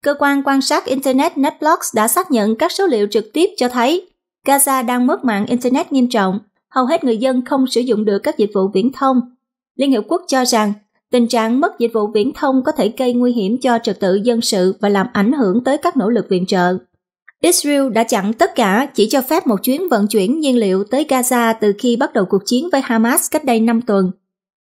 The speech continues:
Chính phủ Israel đã bảo vệ động thái ngăn chặn cung cấp nhiên liệu vào Gaza khi đang thực hiện chiến dịch trên bộ ở đây, nói rằng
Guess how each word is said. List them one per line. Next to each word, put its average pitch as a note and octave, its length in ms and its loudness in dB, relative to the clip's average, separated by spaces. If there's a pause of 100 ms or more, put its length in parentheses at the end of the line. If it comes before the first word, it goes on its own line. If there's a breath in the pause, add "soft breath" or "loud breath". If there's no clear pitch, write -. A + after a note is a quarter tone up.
Chính G#4+ 180 -2
phủ C4+ 140 2
Israel C#4+ 460 0
đã A3+ 120 0
bảo A3+ 200 0
vệ G3+ 220 0
động G#3+ 200 0
thái C#4+ 240 -2
ngăn D#4+ 260 2
chặn G#3+ 420 0
cung C4+ 220 -2
cấp E4+ 180 0
nhiên C4+ 200 0
liệu G3+ 200 2
vào G#3 160 -2
Gaza B3 520 0 (100)
khi C4 160 0
đang B3+ 260 2
thực A3+ 160 -6
hiện G#3 240 0
chiến D#4+ 200 -2
dịch A3 160 0
trên A#3 160 0
bộ G3+ 180 0
ở A3+ 120 0
đây, A#3+ 300 0 (340)
nói C4 160 0
rằng G3+ 320 0